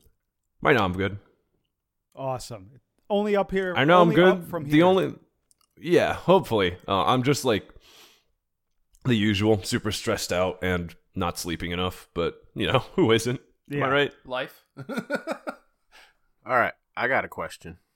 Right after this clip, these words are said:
Speaker 4: So, why two years later did you hit us back up saying you'll come on? Was it just all the bumps in the road and the breaks you were taking?
Speaker 1: Oh, it's 'cause I figured,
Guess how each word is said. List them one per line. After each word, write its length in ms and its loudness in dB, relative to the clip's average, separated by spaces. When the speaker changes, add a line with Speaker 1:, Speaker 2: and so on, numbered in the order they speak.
Speaker 4:
So, 300 -2
why 280 6
two 220 0
years 320 2
later 320 2
did 140 -4
you 100 -6
hit 120 -2
us 80 -4
back 300 0
up 120 0
saying 220 0
you'll 100 -2
come 220 -4
on? 240 -6
Was 160 -6
it 80 -6
just 240 -4
all 160 2
the 80 -4
bumps 300 -4
in 60 -8
the 80 -6
road 320 -4
and 80 -8
the 40 -8
breaks 300 -8
you 60 -12
were 60 -10
taking? 480 -8
Speaker 1:
Oh, 280 4
it's 180 -2
'cause 300 4
I 160 2
figured, 600 -2